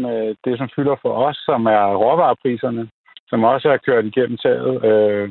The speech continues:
kobber, stål, jern, træ, øh, de ting, der bliver puttet ind i byggeriet, der er priserne gået helt, øh, amok, og spørgsmålet, om de kommer ned igen. Øh, de er de højeste siden, øh, statsgældskrisen i elleve og finanskrisen i otte.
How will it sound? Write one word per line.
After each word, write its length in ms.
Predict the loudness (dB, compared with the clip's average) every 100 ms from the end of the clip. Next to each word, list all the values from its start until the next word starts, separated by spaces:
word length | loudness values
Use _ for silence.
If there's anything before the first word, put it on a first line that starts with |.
| -6 -4
kobber, 340 | 0 2 0 -2
stål, 380 | 0 0 0 -2 2
jern, 360 | 2 2 0 -4 -6 -12 -20 _ -4
træ, 160 | -2 0 -4 -14 _ -20 -20 -8 0
øh, 200 | 2 2 0
de 80 | -4 0
ting, 120 | 0 2
der 60 | 0 -4 -6
bliver 160 | -4 -2
puttet 160 | 0 2
ind 80 | 2
i 80 | 2
byggeriet, 420 | 2 4 2 0
der 80 | 0
er 100 | 0
priserne 420 | 0 0 0 0 0 0 -4 -10 -6 0
gået 200 | 2 2 2
helt, 220 | 0 -2 2
øh, 200 | 2 2
amok, 240 | 2 0 0
og 100 | 0
spørgsmålet, 320 | 0 0 0
om 80 | 0
de 120 | 0 0
kommer 160 | 2 2
ned 80 | 0 0
igen. 200 | 2 0 0 2
Øh, 220 | 2 2 0
de 60 | 0
er 100 | 2
de 100 | 0
højeste 280 | 0 -2 -2 0
siden, 240 | 0 2 2 2
øh, 140 | 2 0
statsgældskrisen 680 | 0 -4 -2 -2 0 -2 -2 -2
i 80 | 0
elleve 280 | 0 0 -4 -2
og 60 | 0
finanskrisen 520 | 0 -2 -2 -2 0 0
i 120 | 0 0
otte. 200 | 0 0